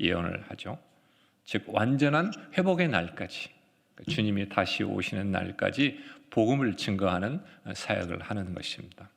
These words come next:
오늘 본문은 이 두 증인이 증언을 마칠 때입니다. 칠 절에 보면 그들이 그 증언을 마칠 때에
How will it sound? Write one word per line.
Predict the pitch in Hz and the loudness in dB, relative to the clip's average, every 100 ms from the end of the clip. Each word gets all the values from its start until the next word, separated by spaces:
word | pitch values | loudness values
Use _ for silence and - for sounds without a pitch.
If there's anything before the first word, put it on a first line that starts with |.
| _ _ _ - - - | _ _ _ -18 -18 0
오늘 | 135 165 | 4 4
본문은 | 147 151 165 156 208 226 | 6 6 6 6 4 0
이 | 139 151 147 | 2 2 4
두 | 156 156 | 2 2
증인이 | 147 139 135 147 175 104 - - - _ | 2 2 4 4 2 0 -8 -20 -20 _
증언을 | - 151 143 135 156 233 98 | 0 4 6 6 4 0 0
마칠 | 98 - - 151 | 0 0 -2 0
때입니다. | - 92 85 92 - - - _ _ _ | 2 2 0 -6 -10 -16 -20 _ _ _
칠 | - 175 | -2 2
절에 | 180 151 | 4 4
보면 | 123 123 131 101 - - - - - | 6 6 4 2 -4 -10 -10 -14 2
그들이 | 139 147 185 | 4 6 4
그 | 170 180 175 | 4 2 4
증언을 | 160 151 160 180 175 | 4 6 6 4 4
마칠 | 117 113 - 143 - | 4 2 2 0 2
때에 | 135 165 196 | 4 6 4